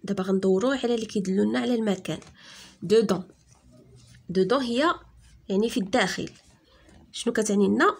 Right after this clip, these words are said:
لو ليو. كتدلنا على المكان. Quelquefois يعني بعض المرات. هادي ديال الزمن. Autour حول.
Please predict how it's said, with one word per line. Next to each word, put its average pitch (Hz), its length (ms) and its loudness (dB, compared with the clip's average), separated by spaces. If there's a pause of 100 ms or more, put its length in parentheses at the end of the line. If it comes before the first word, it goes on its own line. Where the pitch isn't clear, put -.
لو 240 120 4
ليو. 202 280 -2 (1800)
كتدلنا 214 380 -2
على 269 140 0
المكان. 214 480 0 (600)
Quelquefois 269 640 0
يعني 202 240 2
بعض 214 260 -2
المرات. 214 540 0 (1000)
هادي 196 460 0 (200)
ديال 202 360 0
الزمن. 202 520 -2 (520)
Autour 240 480 4 (180)
حول. 226 520 0